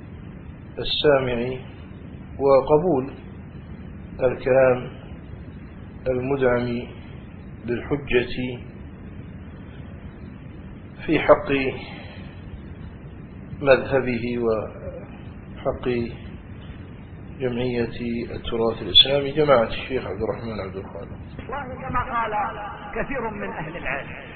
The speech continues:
Speaker 2: لو فتحت الحدود، فتحت الحدود للمسلمين،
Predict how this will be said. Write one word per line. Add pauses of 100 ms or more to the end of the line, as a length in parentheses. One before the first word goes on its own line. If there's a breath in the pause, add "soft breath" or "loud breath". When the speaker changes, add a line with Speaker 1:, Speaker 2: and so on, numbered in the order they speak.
(140)
Speaker 2:
لو
فتحت
الحدود، (680)
فتحت
الحدود
للمسلمين،